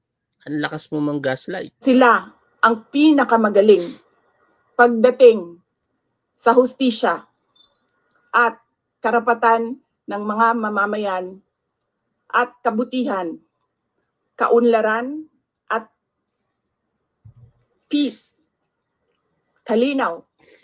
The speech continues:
Speaker 2: kapayapaan sa bayan. Ulitin ko, dapat hinihingi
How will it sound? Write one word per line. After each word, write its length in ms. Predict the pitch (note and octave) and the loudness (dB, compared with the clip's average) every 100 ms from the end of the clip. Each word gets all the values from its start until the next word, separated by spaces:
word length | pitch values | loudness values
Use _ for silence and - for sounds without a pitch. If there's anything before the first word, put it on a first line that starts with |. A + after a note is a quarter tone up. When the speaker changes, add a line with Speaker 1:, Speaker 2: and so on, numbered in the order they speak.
| _ _ | _ _
Speaker 2:
kapayapaan 880 | A#3 B3 A#3+ A3+ C4+ B3+ G3 F3 F3 _ _ _ _ _ _ _ _ _ | -4 2 2 2 -2 -2 -6 -14 -20 _ _ _ _ _ _ _ _ _
sa 160 | - G3+ | -14 -6
bayan. 560 | G#3 G3+ F3 D#3+ - _ _ _ _ _ _ _ _ _ _ _ _ _ _ _ _ _ _ _ _ _ _ _ _ _ _ _ _ _ _ _ _ _ _ _ _ _ _ _ _ _ _ _ - | -2 -2 -4 -8 -16 _ _ _ _ _ _ _ _ _ _ _ _ _ _ _ _ _ _ _ _ _ _ _ _ _ _ _ _ _ _ _ _ _ _ _ _ _ _ _ _ _ _ _ -2
Ulitin 480 | A#3+ B3+ C#4 C4+ | -2 0 -4 -4
ko, 480 | C4+ C4 D4 D#4 D#4 _ _ _ _ _ _ _ _ _ _ _ _ _ _ _ _ _ _ _ | 0 0 0 -4 -12 _ _ _ _ _ _ _ _ _ _ _ _ _ _ _ _ _ _ _
dapat 480 | - A3 A3+ B3+ B3+ B3+ _ - | -4 -4 -2 -4 -4 -10 _ -10
hinihingi 960 | B3+ B3+ C4+ D4 A3+ B3 A#3+ A3+ - | -6 -4 -4 -4 -6 -6 -6 -6 -10